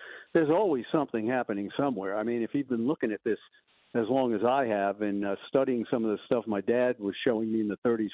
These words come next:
forties, and fifties, you'd be saying, like, "Wow, um,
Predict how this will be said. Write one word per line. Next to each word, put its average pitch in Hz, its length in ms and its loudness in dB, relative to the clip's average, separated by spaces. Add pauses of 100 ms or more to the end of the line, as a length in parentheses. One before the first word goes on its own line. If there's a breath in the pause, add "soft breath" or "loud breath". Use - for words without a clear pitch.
forties, 117 300 0
and 101 120 0
fifties, 139 380 0
you'd 123 100 2
be 120 180 -2
saying, 117 180 0
like, - 140 -10 (680 loud breath)
"Wow, 143 500 -2 (300)
um, 110 320 2